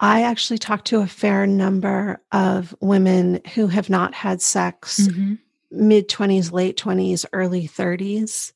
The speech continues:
Speaker 1: And every one of them thinks that they are the only one. They think that they are the weirdo.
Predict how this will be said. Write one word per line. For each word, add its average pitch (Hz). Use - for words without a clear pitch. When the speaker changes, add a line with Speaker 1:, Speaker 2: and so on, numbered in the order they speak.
Speaker 1:
And 196
every 208
one 190
of 196
them 196
thinks 185
that 190
they 180
are 180
the 175
only 170
one. 185
They 202
think -
that 196
they 185
are 180
the 185
weirdo. 269